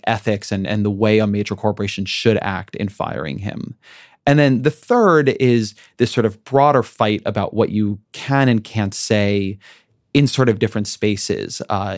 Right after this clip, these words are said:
in American life today. These, he's become a major, this guy has become a major rallying, uh, point for, for the alt-right,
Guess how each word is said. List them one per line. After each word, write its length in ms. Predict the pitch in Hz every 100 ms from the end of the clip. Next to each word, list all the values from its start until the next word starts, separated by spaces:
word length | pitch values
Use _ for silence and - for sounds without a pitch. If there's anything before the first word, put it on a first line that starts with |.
| -
in 180 | 104 95
American 380 | 110 104 101 98
life 160 | 65
today. 340 | - - 76 95
These, 220 | 101 -
he's 160 | - 117
become 240 | 107 110
a 60 | 104
major, 380 | 101 104 104 98
this 160 | 110
guy 140 | - 104
has 100 | 98
become 220 | 107 104
a 60 | 98
major 320 | 98 98 95
rallying, 440 | 131 156 123 110 -
uh, 320 | 78 98 95 - _ _
point 340 | - 113 107 - - - _
for, 260 | - 123 107
for 140 | -
the 140 | 104
alt-right, 600 | - 95 - 139 131 117